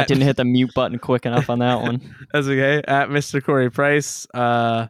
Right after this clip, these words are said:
Speaker 1: if you go to Mortal Kombat Conquest dot C A, all kinds of other podcast stuff over there. Um,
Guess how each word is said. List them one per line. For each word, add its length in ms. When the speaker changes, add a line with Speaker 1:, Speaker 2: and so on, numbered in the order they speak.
Speaker 1:
if 120
you 60
go 40
to 60
Mortal 220
Kombat 320
Conquest 400
dot 180
C 140
A, 120
all 100
kinds 220
of 60
other 140
podcast 400
stuff 240
over 200
there. 260
Um, 600